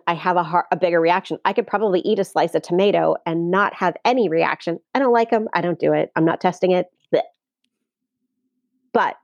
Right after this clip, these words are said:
you find your triggers and they just start to pop up. And then once you have that data,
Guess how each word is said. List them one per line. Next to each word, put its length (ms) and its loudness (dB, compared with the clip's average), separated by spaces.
you 180 2
find 520 0
your 180 2
triggers 580 0
and 140 -2
they 100 2
just 300 -4
start 280 -6
to 60 -6
pop 340 -4
up. 320 -8
And 120 0
then 140 2
once 200 0
you 80 0
have 160 2
that 140 0
data, 480 2